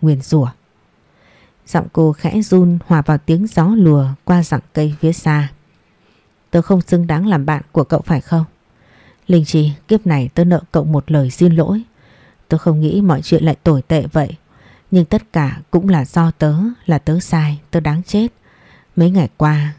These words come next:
cậu hận tớ lắm phải không?" Cô ngồi đó rất lâu và nói rất nhiều điều. Càng nói những lời tận đáy lòng,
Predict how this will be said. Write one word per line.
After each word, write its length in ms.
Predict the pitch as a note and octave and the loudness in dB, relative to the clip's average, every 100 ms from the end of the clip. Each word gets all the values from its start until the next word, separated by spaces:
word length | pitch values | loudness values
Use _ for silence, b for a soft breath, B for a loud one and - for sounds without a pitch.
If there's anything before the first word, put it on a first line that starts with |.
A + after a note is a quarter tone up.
| _ _ | _ _
cậu 140 | E3 | -4
hận 160 | D#3+ E3+ _ | 0 -2 _
tớ 180 | E3 F3 | -2 0
lắm 340 | G3 E3 A#3 B3+ | 0 -2 -4 -6
phải 160 | E3 - | -6 -4
không?" 240 | - E3+ - _ _ _ _ _ _ _ _ _ _ _ _ _ _ _ _ _ _ _ _ - | -2 -2 -4 _ _ _ _ _ _ _ _ _ _ _ _ _ _ _ _ _ _ _ _ 0
Cô 120 | A3 | 2
ngồi 200 | F3+ C#3+ | 4 2
đó 460 | D3 C#3+ D#3+ A3+ B3+ - | 0 -2 -2 -6 -8 -6
rất 280 | B3 - | -6 -2
lâu 300 | G3 F#3 F#3 F#3 | 0 2 2 0
và 100 | D3+ | -2
nói 280 | C#3+ D3+ G3 | 0 0 -2
rất 260 | - - | -4 -2
nhiều 220 | F3 D3 C#3 | 0 0 0
điều. 280 | D#3 C#3 C3+ b b b b b | -2 -2 -4 b b b b b
Càng 200 | - D#3+ | -2 0
nói 320 | D#3 D#3 G#3+ A#3 | 0 0 -2 0
những 200 | G3+ G#3+ | 0 2
lời 220 | - C#3 - | 2 0 -4
tận 120 | D#3 - | -6 -2
đáy 180 | D#3+ | -2
lòng, 300 | A3+ D#3+ C#3 | 0 -2 -2